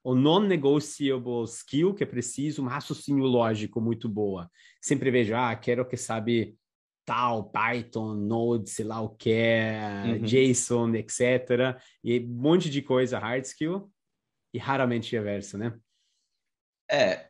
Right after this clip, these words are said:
Speaker 2: é assim, eu não posso ser, eu não posso ser radical aqui, queimar hard skills e falar que elas não existem
Speaker 1: Mas eu tava
Speaker 2: pra
Speaker 1: esperando
Speaker 2: todas
Speaker 1: por
Speaker 2: as
Speaker 1: essa coisa,
Speaker 2: profissões, em
Speaker 1: nossa.
Speaker 2: todos os, é.
Speaker 1: No
Speaker 2: Mas, assim,
Speaker 1: more
Speaker 2: se você for
Speaker 1: hard skills, é tudo soft.
Speaker 2: Exato.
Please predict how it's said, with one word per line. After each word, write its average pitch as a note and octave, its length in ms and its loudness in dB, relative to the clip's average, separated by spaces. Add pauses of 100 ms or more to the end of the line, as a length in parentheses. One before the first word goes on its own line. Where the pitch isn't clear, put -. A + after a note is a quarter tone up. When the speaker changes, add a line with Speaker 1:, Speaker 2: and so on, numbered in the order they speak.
Speaker 2:
é G2+ 80 -2
assim, G2 420 -2
eu G#2 100 0
não B2+ 160 2
posso D3 320 2
ser, A#2 840 0
eu F2+ 100 -2
não F2+ 160 -6
posso F2+ 320 -4
ser F2+ 720 0 (500)
radical G2 720 0
aqui, - 380 -8
queimar G2 640 2
hard F#2 220 -2
skills F#2+ 260 -6
e - 40 -18
falar F2+ 200 -2
que - 80 -6
elas F2+ 200 -2
não A2 200 0
existem G2 840 -2 (240)
Speaker 1:
Mas B2+ 160 -2
eu C#3+ 80 0
tava E3 160 0
Speaker 2:
pra F3+ 60 4
Speaker 1:
esperando F#3+ 400 6
Speaker 2:
todas D3 120 10
Speaker 1:
por D3+ 100 6
Speaker 2:
as E3+ 120 4
Speaker 1:
essa - 140 0
coisa, F#3 280 4
Speaker 2:
profissões, - 160 2
em - 60 2
Speaker 1:
nossa. F#3 160 0
Speaker 2:
todos B2+ 440 2 (120)
os, - 60 -20 (120)
é. B2 300 6 (440)
Speaker 1:
No E3+ 240 4
Speaker 2:
Mas, G3+ 200 8
assim, G#3+ 140 6
Speaker 1:
more F#3+ 180 4
Speaker 2:
se E3+ 140 2
você C#3+ 240 0
for F#3+ 60 -2
Speaker 1:
hard D#3+ 220 -2
skills, C3+ 400 -2
é A#2 60 -4
tudo C#3+ 260 -8
soft. - 380 -6
Speaker 2:
Exato. B2+ 520 4